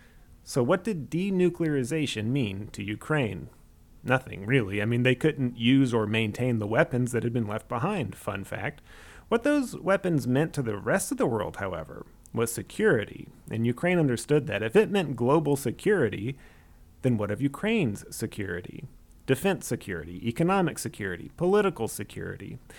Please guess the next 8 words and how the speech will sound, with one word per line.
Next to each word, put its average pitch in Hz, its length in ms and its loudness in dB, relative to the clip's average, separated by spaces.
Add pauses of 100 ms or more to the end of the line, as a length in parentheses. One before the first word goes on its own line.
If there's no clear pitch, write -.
(180)
The 165 140 4
utterly 190 380 4
useless 214 680 0
weapons 131 460 0
suddenly 165 400 2
held 113 340 0
immense 113 640 2
value, 127 600 2